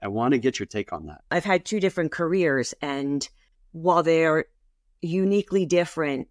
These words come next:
Speaker 2: the core of both of them are the same. And I think that sometimes there's a job and sometimes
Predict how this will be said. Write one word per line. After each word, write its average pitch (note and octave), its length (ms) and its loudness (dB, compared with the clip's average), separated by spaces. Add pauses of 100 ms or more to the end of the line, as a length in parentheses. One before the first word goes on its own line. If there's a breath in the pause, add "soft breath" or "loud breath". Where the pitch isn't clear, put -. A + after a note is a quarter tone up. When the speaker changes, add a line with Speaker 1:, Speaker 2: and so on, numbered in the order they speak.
(120)
Speaker 2:
the C#3+ 200 -2 (140)
core F#3+ 420 2
of C#3+ 180 -2
both D#3+ 300 4
of C#3 80 -2
them C#3 180 0
are C3+ 80 2
the B2+ 100 -2
same. D3+ 540 -2 (540 soft breath)
And D#3 160 -2
I D#3 60 -2
think G3+ 500 0
that E3 320 0 (420)
sometimes F3 680 0
there's D#3+ 160 2
a D#3+ 40 -4
job C3+ 400 2 (380)
and D3 140 -4
sometimes D3 760 -4